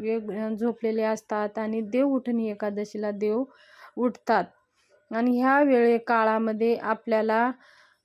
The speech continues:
अ, भगवान विष्णूची सेवा आपल्याला करायचीच आहे. कोणती सेवा करायची आहे ते आपण पुढे जाणून घेऊया. पण आपल्या घरामध्ये खूप काही पितृदोष आहे. बघा, जर घरामध्ये पितृदोष,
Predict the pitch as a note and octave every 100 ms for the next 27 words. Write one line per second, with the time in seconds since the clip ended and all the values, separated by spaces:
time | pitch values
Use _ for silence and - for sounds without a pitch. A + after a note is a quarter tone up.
0 | - A#3 A#3 A#3 B3 C4 C#4+ C4+ B3+ -
1 | C#4+ C#4+ A3+ G#3 G3+ C4 B3 B3 A#3 A#3+
2 | A#3+ A#3+ B3 A3+ A3 G#3+ A3+ A3+ A3 G#3+
3 | F#3 B3+ A#3+ A#3+ A3+ B3 A3+ A3 A3+ A3
4 | G#3 - A3 A3+ A#3+ A#3+ A3 G#3 A3 G#3
5 | G#3+ A3 A3 A3 G3+ G#3 G#3+ F#3 F3+ F#3+
6 | - _ _ _ _ C4 C4+ C#4+ C#4 -
7 | _ _ - A#3 C4 C4+ C4+ B3+ A#3+ A#3+
8 | B3+ C4 C#4+ - C#4+ C4+ C4 - B3 A3+
9 | A3+ A3 A3 G#3+ F#3+ G#3+ A#3+ B3+ C4+ A3
10 | A#3+ C4 C4 G#3 A#3 A3 A3 A3+ A3 B3+
11 | C4 B3 A#3 C#4 B3 C#4+